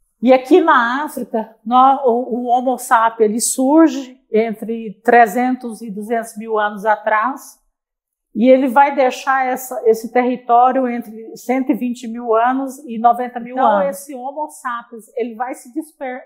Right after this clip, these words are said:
Speaker 1: dispersar em todo o território que hoje a gente tem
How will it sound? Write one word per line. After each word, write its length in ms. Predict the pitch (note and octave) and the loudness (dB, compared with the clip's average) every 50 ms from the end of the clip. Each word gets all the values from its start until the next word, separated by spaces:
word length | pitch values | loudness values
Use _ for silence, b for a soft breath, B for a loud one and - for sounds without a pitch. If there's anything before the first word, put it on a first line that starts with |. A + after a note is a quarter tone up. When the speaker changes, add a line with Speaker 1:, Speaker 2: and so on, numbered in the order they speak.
| _ _ | _ _
Speaker 1:
dispersar 800 | G#3 G3 A3 A3+ - _ B3+ A#3+ A#3 A3 - - A3 G3+ G#3 G#3 _ _ _ _ _ _ _ | -18 -18 -18 -18 -16 _ -10 -10 -10 -10 -12 -10 -8 -8 -8 -10 _ _ _ _ _ _ _
em 100 | A#3+ A3+ | -16 -16
todo 380 | G#3 _ - C4 C#4 C4+ C#4 D4 | -12 _ -6 -4 -4 -6 -8 -12
o 20 | |
território 1000 | - _ _ - A#3 A3+ B3 A3 _ - A3 G3+ F#3 F#3+ G3 G3 G3 C4 C#4 C#4+ _ _ _ _ _ _ _ _ _ _ _ | -16 _ _ -12 -12 -12 -12 -18 _ -10 -10 -8 -8 -10 -14 -16 -16 -18 -20 -20 _ _ _ _ _ _ _ _ _ _ _
que 200 | _ - A3+ A#3+ | _ -10 -8 -6
hoje 280 | A3+ A3+ A3 A3+ G3+ A3 | -2 0 0 -2 -2 -6
a 60 | A3+ | -12
gente 300 | G#3 F#3 F#3+ A3 A3+ G#3 | -14 -16 -20 -20 -20 -20
tem 260 | _ - A3 A3 G#3+ | _ -18 -18 -18 -18